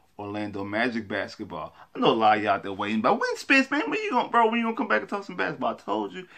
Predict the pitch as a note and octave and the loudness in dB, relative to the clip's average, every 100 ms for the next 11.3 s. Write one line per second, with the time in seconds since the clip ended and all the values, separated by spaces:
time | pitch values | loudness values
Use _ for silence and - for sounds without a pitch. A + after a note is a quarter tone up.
0 | - - D#3+ E3 F3+ D#3+ - - F3 E3 | -14 -6 -6 -4 -6 -6 -6 -6 -6 -2
1 | D#3 D3+ D3+ B2+ G#2 D2+ F2 - G#3 G3 | -4 -4 -2 -2 -2 -6 -6 -6 -4 -4
2 | D3 C3+ A#2+ A2 E2 A#1 G2 A2 A2 A2+ | 0 0 0 -4 -6 -8 -10 -10 -8 -8
3 | - - G#3+ G#3+ G#3 - - C#3 D3 D#3+ | -10 2 6 6 4 -6 -4 -2 0 0
4 | C#3+ A#2 A2+ - - C3+ C3+ - A2+ - | -2 -2 -2 2 4 4 2 -6 -6 -6
5 | A#2 B2 A2 F#2+ - A#3 - G#2 D#2+ - | -4 -4 -4 0 6 6 4 -2 -4 -6
6 | F#2 D#2+ G#1+ - _ _ - - A2+ G3+ | -8 -8 -8 -14 _ _ -18 0 6 8
7 | A#3 G#3+ E3+ F3+ D3+ B2+ A#2 B2+ B2 B2 | 8 8 6 6 2 2 2 2 2 0
8 | B2 B2+ B2 C3 C3+ A#2 C#3 B2 A2+ B2+ | 4 4 6 6 6 6 2 2 2 2
9 | A#2 B2+ A#2 A#2+ A2+ C3+ C#3 B2+ B2+ A#2+ | 2 0 -2 -2 0 2 2 2 2 2
10 | - - G#2+ - D3 C3+ - A2+ G2+ C3+ | -6 -6 -4 -2 0 -2 -4 -6 -2 -2
11 | C3+ A#2+ A2 | -2 -6 -10